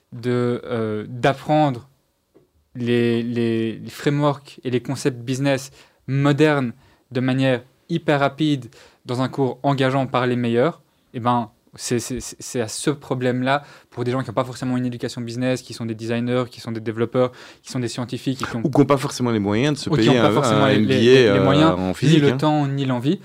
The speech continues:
Speaker 1: Euh, c'est, c'est, c'est, et la deuxième partie de la phrase est tout aussi intéressante.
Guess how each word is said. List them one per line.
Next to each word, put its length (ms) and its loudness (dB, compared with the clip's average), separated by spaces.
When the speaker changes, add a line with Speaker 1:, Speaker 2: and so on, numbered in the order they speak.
Speaker 1:
Euh, 360 0
c'est, 480 -2
c'est, 460 -2
c'est, 680 -4
et 280 -2
la 120 2
deuxième 240 2
partie 200 -6
de 60 -2
la 60 -2
phrase 240 0
est 140 -10
tout 220 -4
aussi 180 -6
intéressante. 580 -2